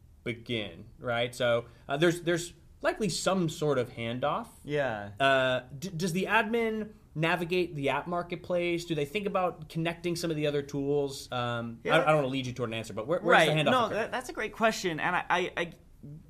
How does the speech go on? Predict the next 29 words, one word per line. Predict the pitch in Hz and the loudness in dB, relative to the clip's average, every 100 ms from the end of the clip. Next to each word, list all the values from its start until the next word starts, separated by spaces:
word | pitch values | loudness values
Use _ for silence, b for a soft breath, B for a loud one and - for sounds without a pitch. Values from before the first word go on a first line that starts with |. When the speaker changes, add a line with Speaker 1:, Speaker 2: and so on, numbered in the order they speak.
| - - - | -20 -18 -8
Speaker 2:
yeah, | 165 | -4
I | 185 | -2
mean, | 190 202 - | -2 -4 -2
I, | 127 151 - | 0 0 2
I | 214 | 2
imagine | 226 262 208 | 2 0 0
all | - 190 | 0 0
these | 185 | 0
things | 180 170 | -4 -6
will | 151 | -4
vary | 139 147 139 | -4 -2 -2
a | |
lot. | 127 123 123 - - b b | 0 0 0 -4 -12 b b
I-, | - | 0
if | 156 175 | 2 2
we, | 196 | 0
if | 190 160 175 | 0 -2 -2
we | 180 175 | -2 0
assume | - 156 214 208 | -4 -6 -8 -6
this, | 180 175 - - | -4 -6 -8 -14
this | 139 139 | -12 -12
solutions | - - - 156 160 160 147 | -12 -12 -6 -4 -4 -4 -6
architect | 131 127 135 131 127 127 | -6 -8 -4 -2 -2 -4
is, | - 127 120 110 - - - - - | -4 -2 -2 -4 -12 -20 -20 -20 -18
sits | - 160 147 | -4 -2 -2
inside | 135 131 123 | -6 -4 -6
a | 117 | -6
solutions | 127 117 104 107 | -8 -8 -8 -14
partner, | - 117 107 85 87 | -10 -10 -10 -12 -12